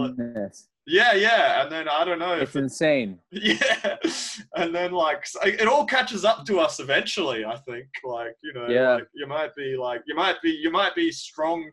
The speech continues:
Speaker 2: from, through, from your twenties. I think in our experience, we just sort of hit, hit, hit, like, hit, hit, hit a roadblock quite early in an age when you're, when
Speaker 1: Yeah.
Speaker 2: you're kind of like, "I should be healthy right now. Something is
Speaker 1: Yep.
Speaker 2: wrong," you know?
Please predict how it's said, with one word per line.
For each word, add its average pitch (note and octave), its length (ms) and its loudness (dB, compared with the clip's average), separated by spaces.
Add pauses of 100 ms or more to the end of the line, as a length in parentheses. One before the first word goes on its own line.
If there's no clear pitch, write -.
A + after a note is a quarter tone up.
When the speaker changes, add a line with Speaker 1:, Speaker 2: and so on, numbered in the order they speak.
Speaker 2:
from, D3 200 -10 (120)
through, C#3 200 -14 (100)
from C#3+ 160 -18
your A#2+ 140 -14
twenties. C3+ 520 -8
I B2 100 -10 (100)
think C#3 120 -16 (320)
in C3 120 -10
our D3 240 -2
experience, B2+ 720 -12
we C3 120 -6
just B2+ 220 -12
sort B2+ 160 -8
of A2+ 160 -12
hit, C3+ 160 -8 (460)
hit, D#4+ 160 -8 (240)
hit, D3+ 220 -10 (100)
like, C3 340 -2
hit, C#3 180 -16 (120)
hit, F#3 180 -2
hit G#3 160 -2
a G3 60 2
roadblock F3+ 580 2
quite F3+ 380 4
early D#3 480 0
in C3+ 100 -6
an C#3 80 -6 (160)
age D3+ 240 -2
when C#3+ 160 -10
you're, B2+ 220 -14
when C#3 100 -8
Speaker 1:
Yeah. G2 140 4
Speaker 2:
you're F2+ 180 -4
kind C#3+ 160 -8
of C3 80 -16
like, C3 200 -2 (280)
"I C#3 80 2
should E3 320 -8
be C3 180 -8
healthy E3 400 -4
right F#2 280 -12
now. C#2+ 160 -18
Something D#3+ 420 -6 (180)
is G2 80 -20
Speaker 1:
Yep. G#2 200 4
Speaker 2:
wrong," A#2 240 -8
you G#2+ 140 -18
know? A2+ 60 -16